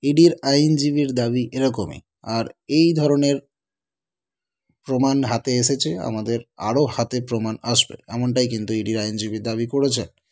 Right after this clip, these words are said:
সেক্ষেত্রে সমস্ত সওয়াল জবাব শোনার পর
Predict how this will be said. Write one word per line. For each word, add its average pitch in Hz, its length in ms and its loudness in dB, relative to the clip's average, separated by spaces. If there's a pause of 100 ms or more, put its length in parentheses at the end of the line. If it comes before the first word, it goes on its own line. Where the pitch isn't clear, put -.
(460)
সেক্ষেত্রে 156 880 6
সমস্ত 107 540 -4
সওয়াল 110 440 0
জবাব 101 300 -4
শোনার 95 400 -8 (100)
পর 139 220 6